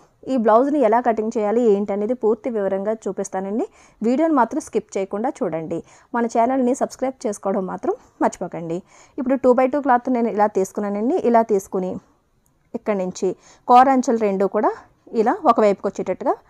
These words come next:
ఇలా పెట్టుకున్నాను. నేనైతే ఒక మీటర్, ఆ, పీస్ తీసుకున్నానండి. ఒక మీటర్ పీస్ అయితే కనుక షేప్ బెల్ట్ కట్ట ఏమీ అతుకులు రాకుండా నీట్‌గా మీకు, ఆ, ప్రతి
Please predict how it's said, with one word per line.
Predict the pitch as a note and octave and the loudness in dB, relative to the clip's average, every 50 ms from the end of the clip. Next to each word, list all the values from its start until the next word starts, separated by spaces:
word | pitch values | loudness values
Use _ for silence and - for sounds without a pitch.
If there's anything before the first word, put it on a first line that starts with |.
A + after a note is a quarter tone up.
| _ _ _ _ - | _ _ _ _ -6
ఇలా | - G#3+ G#3 G3 - | -2 -2 -2 0 -2
పెట్టుకున్నాను. | F3 - - - E3+ E3+ D#3 D#3+ D#3+ C#3+ - _ _ _ _ _ _ _ _ _ _ _ _ _ - | -4 -6 -6 -10 -8 -8 -8 -8 -10 -12 -14 _ _ _ _ _ _ _ _ _ _ _ _ _ -2
నేనైతే | C4 C4 C4 B3+ A#3+ A#3+ G#3+ - - G#3+ | 0 2 2 4 2 2 4 4 2 2
ఒక | - A#3 A#3+ | 2 2 0
మీటర్, | B3 B3 B3 C4+ C4+ C4 B3 A#3 | 0 0 0 0 2 4 6 6
ఆ, | A3+ A3 G#3+ G#3+ G#3 G#3 G3+ - | 6 6 6 6 4 2 2 2
పీస్ | - G#3 G#3 - - | 2 2 2 2 0
తీసుకున్నానండి. | G#3 F#3+ - - G#3 G3 F#3+ G3+ G#3 A#3+ D#4+ F#4+ F4+ - - C4 | -2 -2 -2 -4 -6 -6 -4 -4 -2 -2 -2 -2 -2 -2 -2 -2
ఒక | A#3 - C#4 C#4+ | 0 2 2 2
మీటర్ | C#4+ C4 C4 C4 - | 2 0 -2 -2 -2
పీస్ | B3 A#3+ - C#4 | -2 -2 0 -2
అయితే | A#3 - A#3 G#3+ A3+ | -2 -2 -2 -2 -2
కనుక | A3+ A#3 B3 A#3+ - | -2 -4 -4 -2 0
షేప్ | B3 G#3+ G#3+ G#3 A3 | 0 0 2 2 0
బెల్ట్ | A3 A3 - A3 - | 0 0 -2 -4 -4
కట్ట | A3 G#3+ A3+ G#3 G#3 G#3+ | -4 -2 -2 -2 -2 -2
ఏమీ | B3 B3 C4+ C4+ A#3 | 0 0 0 0 0
అతుకులు | G3+ - A3 - B3 A#3+ A3+ A3+ | -2 -4 -4 -4 -4 -4 -4 -4
రాకుండా | G3+ G3+ G3+ - G#3+ G#3 G#3 G#3 G#3+ G#3+ A3 | -6 -6 -8 -8 -8 -6 -4 -2 -2 -2 -2
నీట్‌గా | G#3+ A3 B3 C4 B3 C#4+ C4+ A#3+ A#3 G#3+ | -4 -4 -4 -4 -2 -2 0 0 0 0
మీకు, | G#3+ G3+ - E4 G4+ - _ _ _ _ _ _ _ _ _ _ _ - G#3 | -2 -2 -2 -2 -4 -4 _ _ _ _ _ _ _ _ _ _ _ -2 0
ఆ, | G3+ G3+ G3+ G3 F#3+ - | 0 2 2 2 0 0
ప్రతి | - A#3 A#3 _ - B3+ | -2 -4 -4 _ -4 -2